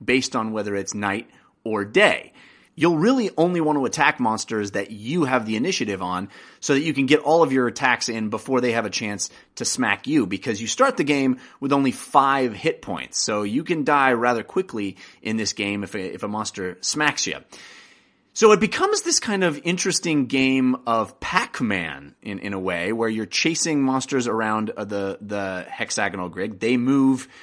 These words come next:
from grid to grid. You move from grid to grid. So you're trying to head them off of the pass during the phase at which you have initiative on them. And then you enter a fight. That fight is resolved immediately.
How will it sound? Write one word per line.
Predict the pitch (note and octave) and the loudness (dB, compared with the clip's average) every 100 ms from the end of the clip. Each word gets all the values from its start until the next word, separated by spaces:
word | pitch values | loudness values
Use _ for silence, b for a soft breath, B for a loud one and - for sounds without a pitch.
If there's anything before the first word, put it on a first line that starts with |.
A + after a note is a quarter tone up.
| B B | B B
from | - B2+ | -2 0
grid | B2 C3 B2 | 2 0 0
to | A#2+ | -2
grid. | B2 B2 | 0 0
You | G#2+ C3+ | 2 2
move | C3+ C3+ C3 | 4 2 2
from | A#2+ | -2
grid | A2+ A2+ | -2 -4
to | A2 | -4
grid. | A#2 | -6
So | A2+ | -4
you're | B2+ | -4
trying | - C#3 | -2 0
to | A#2+ - B B | 0 -2 B B
head | - C#3+ | 0 2
them | C#3 | 4
off | C3 B2 | 4 2
of | A#2+ | 0
the | G#2 | -6
pass | - A#2 A2 - | -2 2 2 -2
during | G#2+ C3 C#3+ D3 C#3+ | -4 0 2 2 0
the | A#2+ | -2
phase | A2 - C3+ A#2+ A2 G#2+ - b b | -2 0 2 2 0 -2 -6 b b
at | - A#2+ | -2 0
which | A#2+ A#2 A2 | 0 -2 -6
you | A2 D3 | -4 -2
have | B2 A#2+ A2 G#2 | 2 2 2 0
initiative | A2+ C#3 F#3+ C3 F#2+ D#2+ D#2 - | -2 0 2 0 -2 -4 -10 -6
on | F#2 D#2 | -6 -6
them. | D2+ A1+ - B B | -10 -14 -20 B B
And | B2 | 0
then | D#3+ F#3+ | 2 2
you | F3 | 2
enter | D3 C3+ | 0 -2
a | B2 | 0
fight. | - A#3 C#3 | 4 4 4
That | C3 | -2
fight | - C3+ - | 0 0 0
is | A#2+ | -2
resolved | A2+ A2 A2+ A2+ | -4 0 2 2
immediately. | G#2+ B2 D#3+ E3 E3 D3+ D3 C3+ | 0 -2 0 0 0 2 2 2